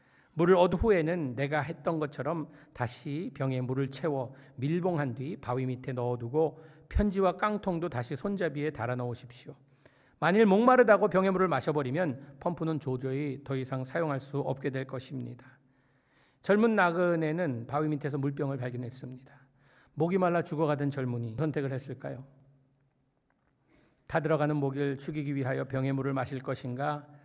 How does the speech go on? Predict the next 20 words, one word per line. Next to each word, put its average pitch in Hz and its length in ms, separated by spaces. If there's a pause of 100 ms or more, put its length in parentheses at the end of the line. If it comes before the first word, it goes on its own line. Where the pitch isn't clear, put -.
(260)
아니면 151 280
믿기 165 220
어렵지만 185 360
편지의 196 360
내용대로 147 500
물을 135 280
펌프에 143 340
부을 131 240
것인가? 120 580 (720)
병의 190 220
물을 202 160
펌프에 214 400
부었다가 165 460
한 208 140
모금의 185 560
물도 156 500
마시지 135 720
못할 147 360
수도 151 260
있습니다. - 400